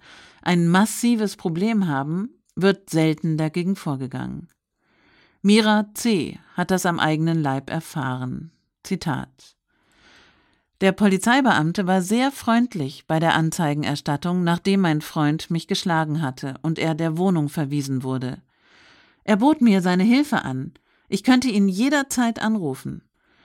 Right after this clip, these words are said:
Selbstverständlich hatte ich ihm meine Handynummer gegeben und meine Wohnung kannte er ja auch. Anfangs fand ich es ganz okay, dass er mir immer wieder schrieb und mich fragte,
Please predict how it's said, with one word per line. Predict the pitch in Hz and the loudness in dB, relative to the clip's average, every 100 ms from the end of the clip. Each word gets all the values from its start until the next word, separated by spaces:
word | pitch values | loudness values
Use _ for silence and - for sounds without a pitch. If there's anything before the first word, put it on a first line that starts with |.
| _ _ _ _ | _ _ _ _
Selbstverständlich | - 196 247 - 165 - 196 226 302 190 202 | 0 0 0 -4 -4 -2 0 0 0 -2 0
hatte | 214 190 | -2 0
ich | 196 165 - | 0 -2 -4
ihm | 170 165 | -2 0
meine | 156 151 147 | 0 0 -2
Handynummer | 151 208 302 277 160 143 | -2 0 2 2 2 0
gegeben | 143 139 151 139 143 151 - _ - | -2 -4 -2 -2 -2 -6 -10 _ 0
und | 180 | 4
meine | 185 170 147 | 4 4 4
Wohnung | 160 151 143 185 | 4 4 2 -2
kannte | - 160 170 | -4 -4 -4
er | 139 | -4
ja | 143 143 - | -4 -4 -4
auch. | 160 120 - _ _ _ _ _ _ _ _ _ _ - | -4 -8 -16 _ _ _ _ _ _ _ _ _ _ 0
Anfangs | 247 311 254 190 233 - | 2 4 4 2 2 0
fand | 202 196 | 0 0
ich | 202 | 0
es | 202 - - | -2 -4 -4
ganz | 196 269 269 | -2 -2 -6
okay, | 240 - 240 247 139 - _ | -10 -10 -4 -2 -4 -8 _
dass | 170 170 | -4 -2
er | 180 | 0
mir | 165 165 - | 0 0 0
immer | 175 180 160 | 0 2 2
wieder | 165 165 | 0 -2
schrieb | - 269 208 - | -2 0 -2 0
und | 165 | -2
mich | 170 - | -2 -2
fragte, | 180 170 - 170 151 | -2 -2 -2 -6 -6